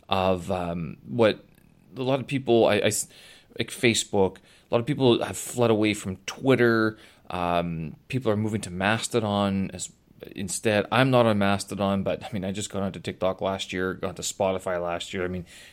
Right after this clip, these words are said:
I am not a first mover in that regard. I specialize more in content creation, if you haven't noticed. But even that, I'm very much delayed in terms of,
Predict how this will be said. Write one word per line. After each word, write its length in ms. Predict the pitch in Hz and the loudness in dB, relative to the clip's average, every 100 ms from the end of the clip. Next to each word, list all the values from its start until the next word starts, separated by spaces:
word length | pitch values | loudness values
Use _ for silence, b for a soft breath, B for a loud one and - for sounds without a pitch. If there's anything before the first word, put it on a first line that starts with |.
| B _ | B _
I 120 | 101 110 | -2 2
am 180 | 104 | 2
not 340 | 101 104 110 - | 2 2 2 0
a 120 | 101 | -4
first 460 | - - 110 - - | -4 -2 -2 -2 -4
mover 500 | 95 107 92 101 - | -2 -2 0 -2 -2
in 200 | 92 85 | -6 -4
that 260 | 92 - | -4 -4
regard. 580 | 92 82 110 110 113 110 - B B B B | -10 -4 2 6 6 2 -4 B B B B
I 120 | 98 | 0
specialize 840 | 104 - 110 104 107 98 95 90 101 | 2 0 -2 -2 -4 -4 -4 -4 -4
more 240 | 95 98 | -4 -4
in 140 | 95 | -6
content 520 | 90 98 90 - 85 - | -10 -8 -8 -8 -10 -10
creation, 600 | - 95 143 127 104 117 | -4 4 4 4 0 -6
if 160 | 127 | -12
you 80 | 82 | -8
haven't 320 | 85 90 85 | -4 -2 -4
noticed. 260 | 92 95 - | -6 -6 -6
But 100 | 101 | -4
even 220 | 123 120 | 0 2
that, 300 | 131 160 - - B B B - | 2 2 2 -4 B B B -4
I'm 200 | 101 98 | 0 2
very 220 | 107 107 | 4 4
much 240 | 101 101 - | 4 0 -2
delayed 400 | 101 104 104 101 | 0 2 2 0
in 320 | 104 101 95 | 0 0 0
terms 360 | - 101 98 | -2 -2 0
of, 160 | 98 95 | -2 -4